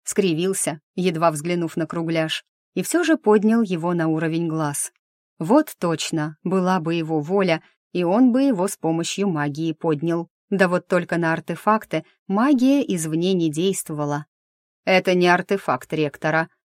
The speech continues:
припечатал он и тут же отвернулся, мигом потеряв всякий интерес и ко мне, и к артефакту, добытому с таким трудом. «Что?»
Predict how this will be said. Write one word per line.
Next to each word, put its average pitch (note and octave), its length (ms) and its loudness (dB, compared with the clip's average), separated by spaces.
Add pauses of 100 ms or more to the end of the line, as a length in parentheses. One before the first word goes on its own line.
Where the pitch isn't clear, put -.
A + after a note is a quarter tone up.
припечатал F3 720 -2
он C4 200 4 (340)
и F#3+ 100 0
тут F#3 220 -4
же F3 120 -2
отвернулся, E3+ 760 -4 (240)
мигом F3 320 0
потеряв F3 400 0
всякий F3 480 -2
интерес F3 520 -2 (140)
и A3 140 2
ко E3+ 160 0
мне, F3+ 420 0
и F3+ 80 -6
к - 80 -6
артефакту, G3+ 680 -2 (200)
добытому F3+ 540 -2
с - 80 -4
таким F3 340 -6
трудом. F3 480 -2 (400)
«Что?» C4+ 680 0